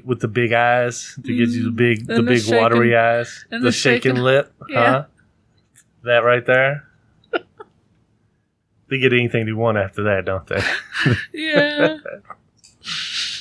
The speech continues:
Speaker 1: But, like I said, there's no instruction manual to being the best parent possible.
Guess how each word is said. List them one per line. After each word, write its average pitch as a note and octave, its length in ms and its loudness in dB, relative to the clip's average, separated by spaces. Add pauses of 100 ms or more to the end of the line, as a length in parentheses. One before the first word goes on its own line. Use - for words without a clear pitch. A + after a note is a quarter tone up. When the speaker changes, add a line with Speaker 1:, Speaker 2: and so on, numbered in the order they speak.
(1000)
Speaker 1:
But, D3+ 400 4 (920)
like D#3+ 220 -2
I D#3 60 2
said, B2+ 480 0 (280)
there's C#3 300 0
no F#3+ 160 2
instruction C#3 460 0
manual A#2+ 400 2
to A2 60 -8
being A2+ 680 -4
the A#2+ 80 -4
best A2 320 -4
parent G#2 280 -2
possible. - 580 -4